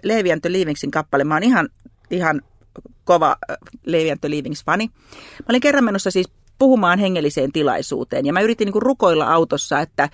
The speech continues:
että voi rakas Jumala, että anna mulle oikeat sanat ja anna mulle rakkautta niitä kuulijoita kohtaan ja niinku, että mä annan itteni niinku sun käyttöön. Ja jotenkin se niinku rukous jotenkin, niinku, se oli jotenkin ihan tukahtunut ja ei tapahtunut jotenkin mitään. Oli ihan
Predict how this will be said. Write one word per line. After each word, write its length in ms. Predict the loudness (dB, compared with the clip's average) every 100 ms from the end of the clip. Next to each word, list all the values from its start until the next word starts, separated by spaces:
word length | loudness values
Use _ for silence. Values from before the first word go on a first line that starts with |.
| -8 -12 -6
että 220 | -4 0
voi 200 | 2 2
rakas 340 | 2 0 0 -2
Jumala, 320 | -2 0 0
että 180 | 0 0
anna 160 | 0
mulle 200 | -2 -2
oikeat 460 | 0 0 0 -2 -2
sanat 440 | -2 -2 -2 -2
ja 180 | -2 0
anna 180 | 0 -2
mulle 200 | -2 -2
rakkautta 520 | 0 0 0 -2 -2
niitä 200 | -4 -6
kuulijoita 560 | -4 -2 0 0 -2 -4
kohtaan 540 | -4 -4 -4 -4 -2
ja 100 | -2
niinku, 360 | -4 -4 -2 -2 -4
että 240 | -6 -4
mä 160 | -4 -6 _
annan 220 | -8 -6
itteni 320 | -6 -4 -4 -2
niinku 220 | -6 -6
sun 180 | -6 -2
käyttöön. 420 | 0 0 -2 -2
Ja 100 | -2 -4 -14 -2
jotenkin 280 | 0 2 2
se 120 | 2
niinku 200 | 4 4
rukous 320 | 4 4 4
jotenkin, 380 | 2 0 -2 -4
niinku, 180 | 0 0 0 -6
se 200 | 0 2
oli 100 | 4
jotenkin 280 | 2 0 0
ihan 220 | 2 2 2
tukahtunut 600 | 2 2 0 -2 -2 0
ja 60 |
ei 200 | 2 2
tapahtunut 600 | 2 2 0 -2 -4 -2
jotenkin 420 | -2 -2 -4 -4
mitään. 340 | -4 -4 -2 -2
Oli 120 | 0
ihan 360 | 0 0 0